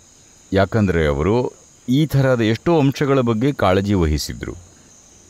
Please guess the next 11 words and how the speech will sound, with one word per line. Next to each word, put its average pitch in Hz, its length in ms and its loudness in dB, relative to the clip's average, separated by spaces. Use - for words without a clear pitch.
ಒಂದೇ 160 300 2
ಪೀಳಿಗೆಯ 139 580 2
ಜನರು 107 480 0
ಜ್ಞಾನದ 131 460 0
ಉತ್ತುಂಗಕ್ಕೆ 131 720 0
ಈ 135 260 2
ಸಂಸ್ಕೃತಿಯಲ್ಲಿ 156 840 0
ಏರಿದಂತೆ 143 520 2
ಜಗತ್ತಲ್ಲಿ 135 580 -2
ಬೇರೆಲ್ಲೂ 117 600 2
ಆಗಿಲ್ಲ. 85 540 0